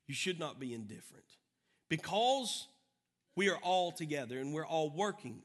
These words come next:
together and we are not ind-, we are dependent. The contrast of that is if you're not independent, you're dependent on each other.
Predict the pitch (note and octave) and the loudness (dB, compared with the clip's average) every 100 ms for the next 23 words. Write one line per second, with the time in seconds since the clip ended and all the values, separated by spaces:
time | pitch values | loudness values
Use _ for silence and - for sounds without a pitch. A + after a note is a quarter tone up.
0 | - A#2 A2+ G#2+ B2+ C3 D3 C#3 E3 G#3 | -14 -10 -8 -8 -6 -2 -2 0 0 -2
1 | - B2+ B2 D#3 D3+ C3 B2 A#2+ C4+ G3+ | -4 -8 -6 -4 -4 -4 -6 -4 -2 -2
2 | A2 - - - - A3 F#3 F3 D#3+ F#3 | -4 -14 -20 -8 0 0 0 -6 -4 -2
3 | A#3 D#3+ D#3+ E3+ E3 A#3+ G#3+ D#3 E3 F3 | 0 -2 -4 -6 -2 -2 -2 -2 -4 -4
4 | E3 F#3 C#4 E3 B2 G#2+ - B2 A#2 G#2+ | -4 -2 -4 -4 -10 -12 -12 -10 -10 -10
5 | - B2 - | -14 -16 -20